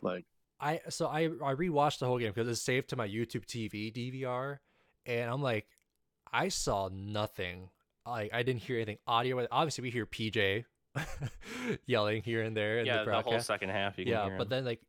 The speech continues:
Speaker 2: but, like, you don't hear or see what number five did to get the unsportsmanlike penalty. Even the A C C fans, like, when they posted the, uh, r-,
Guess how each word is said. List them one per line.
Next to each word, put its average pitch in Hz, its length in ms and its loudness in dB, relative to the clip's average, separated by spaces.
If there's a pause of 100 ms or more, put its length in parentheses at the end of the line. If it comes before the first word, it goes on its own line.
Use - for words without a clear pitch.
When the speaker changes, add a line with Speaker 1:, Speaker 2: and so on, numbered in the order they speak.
(140)
Speaker 2:
but, 127 140 -2
like, 120 180 -2
you 127 140 -4
don't 131 420 0
hear 104 720 0 (460)
or 117 120 0
see 113 600 -2
what 113 360 0
number 117 360 -2
five 107 680 -2
did 113 260 0
to 110 100 -8
get 113 200 -4
the 117 140 -10
unsportsmanlike 110 800 -2 (100)
penalty. 104 600 -2 (380)
Even 190 280 0
the 123 180 -4
A 135 120 2
C 120 260 -4
C 131 300 -4
fans, - 720 -6 (180)
like, 110 180 -4
when 120 120 -4
they 113 140 0
posted 117 540 2
the, 107 320 -4
uh, 98 40 -4 (240)
r-, 98 160 -14